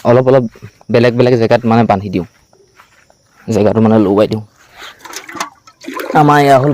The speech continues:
মাৰ আদেশ। আৰু মই ঘৰত কোৱা নাই যে মোৰ দাঁত বিষৰ কথা গম পায়, কিন্তু যে মই দাঁত পোকে খোৱা দৰৱ কালিও লৈছোঁগৈ, আজিও লৈছোঁগৈ,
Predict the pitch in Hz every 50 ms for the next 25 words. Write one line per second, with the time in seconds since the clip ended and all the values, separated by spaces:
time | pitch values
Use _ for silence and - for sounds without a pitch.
0 | 135 117 113 120 120 113 104 101 104 - - - - - - _ - - _ _
1 | _ _ _ _ _ _ _ _ _ _ _ _ _ _ _ _ _ _ _ _
2 | - - _ _ _ _ - - - _ _ _ _ _ _ _ _ - 120 127
3 | 123 127 135 123 117 131 135 127 - - 131 131 135 147 143 131 127 131 123 123
4 | 123 127 131 139 139 131 147 135 135 131 131 139 143 147 160 156 _ _ _ _
5 | _ - - 156 151 147 147 151 151 139 147 143 147 147 151 147 139 131 147 _
6 | - 131 135 135 - - 127 131 131 131 131 127 - _ _ _ _ _ _ -
7 | 117 120 120 - - 123 131 123 123 - 127 117 113 104 117 113 _ _ - 107
8 | 107 113 123 131 127 131 123 - 127 120 117 120 113 107 107 113 117 117 120 113
9 | - 117 117 113